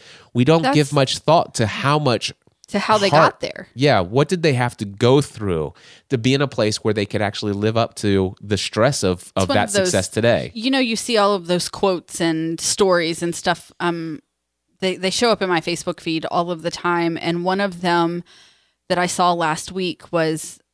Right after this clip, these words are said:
Speaker 2: wa-, was similar in that you, you cannot look at someone today and say, "Oh, they haven't made, they haven't that," when you don't take into account the journey that it took to get them there.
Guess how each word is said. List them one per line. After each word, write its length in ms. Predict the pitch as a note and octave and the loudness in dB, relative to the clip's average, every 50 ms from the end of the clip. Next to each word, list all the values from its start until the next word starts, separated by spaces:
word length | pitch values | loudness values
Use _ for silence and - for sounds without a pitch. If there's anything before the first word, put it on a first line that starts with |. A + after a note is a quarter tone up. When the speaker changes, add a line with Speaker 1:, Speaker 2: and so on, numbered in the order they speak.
| _ _ _ _ _ _ _ _ _ _ _ | _ _ _ _ _ _ _ _ _ _ _
Speaker 2:
wa-, 220 | F3 E3+ E3+ D#3+ - - | -4 -2 -2 -2 -2 -4
was 160 | F3+ F3 F3 | -4 -4 -4
similar 500 | - - A3+ G#3+ G3+ F#3 F3 E3+ D#3+ D3 | -2 -2 -2 0 0 0 2 2 0 0
in 240 | - - E3+ E3 E3 | -2 -4 -4 -2 0
that 200 | E3 E3 - - | 0 -2 -2 -4
you, 160 | E3 F3 F3+ | -8 -12 -12
you 240 | - F3 F3+ F#3 F3+ | -10 -10 -10 -10 -8
cannot 640 | - - - B3 A#3+ B3+ B3 A3 F#3 D#3+ - - | -8 -4 -2 -2 0 0 2 2 2 0 -2 -4
look 400 | E3+ F3+ F3+ G#3 G#3+ G3 - - - - | -10 -4 0 2 2 2 0 -2 -4 -4
at 200 | E3+ E3 - - | -4 -4 -4 -4
someone 720 | - - F#3+ F#3 F3+ E3+ E3+ D#3+ D#3+ D#3 E3 E3 E3 - _ _ _ _ _ _ _ _ _ _ | -4 -2 -2 0 0 0 0 0 -2 -4 -6 -8 -8 -10 _ _ _ _ _ _ _ _ _ _
today 880 | - - G3+ G3 E3+ F#3 F#3 F3+ E3+ C#3+ B2 G#2+ G#2 D3+ E3 F3+ F3 _ _ _ _ _ _ _ _ _ | -4 -4 -2 0 2 2 2 2 2 0 -2 -4 -4 -6 -6 -8 -10 _ _ _ _ _ _ _ _ _
and 120 | - E3 | -10 -4
say, 140 | - G3 - - | -2 -2 0 0
"Oh, 320 | G#3 G#3 G3+ G3 F#3+ F#3 | 0 0 0 0 0 -2
they 140 | E3+ F#3+ F#3 | -2 -2 -2
haven't 380 | F3 G3 F#3+ F3 E3+ D#3+ F3 | 0 0 -2 -2 -2 -4 -4
made, 320 | F3+ F3 E3+ E3 E3 D#3+ D#3 | -2 -2 -2 -2 -2 -4 -4
they 100 | F3+ F3+ | -4 -2
haven't 240 | F3+ F#3+ F3+ E3+ - | -2 -2 -4 -4 -4
that," 220 | F3 - - E3+ | -6 -6 -4 -6
when 180 | F#3 F#3 F#3 F3+ | -6 -4 -4 -6
you 140 | F3 E3+ - _ _ _ _ _ _ _ _ | -8 -10 -14 _ _ _ _ _ _ _ _
don't 260 | - A3 G#3 G#3 G3+ | 0 0 0 0 -2
take 220 | - G#3+ F#3+ - - | -4 -6 -6 -6 -6
into 200 | F3 - - F3 | -8 -6 -4 -6
account 380 | E3+ - - - F#3 F3+ E3 | -6 -4 -2 -2 -2 -2 -2
the 80 | - E3 | -4 -8
journey 560 | D#3+ D3 - - F3+ F3+ F3 E3+ D#3 D3+ D3+ | -8 -6 -4 -2 0 0 0 -2 -4 -6 -6
that 180 | D3 - - E3 | -8 -8 -6 -6
it 140 | E3 - - | -6 -8 -6
took 240 | - F3 D#3+ - | -6 -6 -6 -6
to 160 | - - - D3+ | -8 -12 -10 -8
get 220 | - D#3 - - | -8 -8 -8 -10
them 220 | - - - C3 | -10 -10 -10 -10
there. 320 | G#2 - - - - F3+ | -10 -12 -12 -12 -12 -16